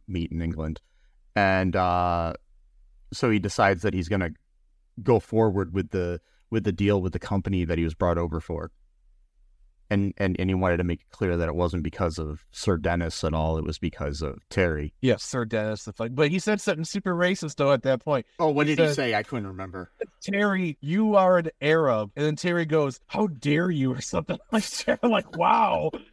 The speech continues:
Speaker 2: Like, what a terrible. And he, because he meant it as a compliment, and Terry's like, "How dare you?" I'm like, "Jesus Christ." Like, wow. Uh,
Speaker 1: Oh, boy.
Speaker 2: 'cause he's like, you know, 'cause Aziz is saying, like, you, you know,
Speaker 1: I mean, you
Speaker 2: you're,
Speaker 1: probably
Speaker 2: you're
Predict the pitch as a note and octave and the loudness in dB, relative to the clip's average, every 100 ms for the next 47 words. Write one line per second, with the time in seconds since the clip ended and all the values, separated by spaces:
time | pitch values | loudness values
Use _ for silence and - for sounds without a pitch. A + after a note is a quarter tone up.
0 | A#3+ E3+ F3+ - G#3 A#3 F3 F#3 G3+ G3 | -2 4 4 4 4 4 4 0 2 2
1 | E3 _ - G#3 E3 G#3 F#3+ C#3+ E3+ G3 | 0 _ -18 -6 0 0 0 -4 -4 0
2 | F3+ A3 G3 F3 - G3 A3+ A3 E3+ D#3+ | 4 6 4 0 2 4 4 4 2 4
3 | D#3 D#3 F3 E3+ F3+ E3 E3 - F#3+ D3 | 4 0 0 0 0 0 0 2 0 0
4 | C3 D#3 E3+ C#3 C3 A#2+ A2+ D3 F#3+ A#2+ | 0 2 2 0 -2 -6 -6 -6 -4 -6
5 | G#2+ - D3 D#3 C3 - E3 D#3+ D3+ - | -8 -6 -4 -4 -6 0 4 6 4 -4
6 | - _ _ - - C#3 C#3+ D3+ C#3+ C3+ | -20 _ _ -20 -12 -2 2 4 4 4
7 | C#3 C#3+ C#3+ C#3+ _ - A2 F#2 F2+ G#2+ | 4 4 2 0 _ -6 -4 -4 -6 -10
8 | F2 F2 - _ _ _ _ _ - D#3 | -10 -12 -16 _ _ _ _ _ -4 0
9 | D3 C3+ C3 B2 C3+ A#2+ - A#2+ A#2 B2 | 0 4 2 4 2 2 0 -4 2 2
10 | B2 A#2 A2 A#2+ A2+ G#2+ G#2 - A#2 - | 2 0 -2 0 0 0 -2 -4 -8 -8
11 | - B2 B2 D#3+ D#3+ | -6 -2 0 2 2